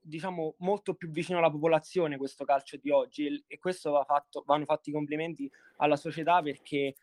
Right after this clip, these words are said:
io dico sempre che l'Isola Liri è una piccola Ajax, io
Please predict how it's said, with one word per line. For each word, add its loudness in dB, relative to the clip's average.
io 0
dico 0
sempre 0
che 0
l'Isola 0
Liri 2
è 8
una 2
piccola 0
Ajax, 0
io -8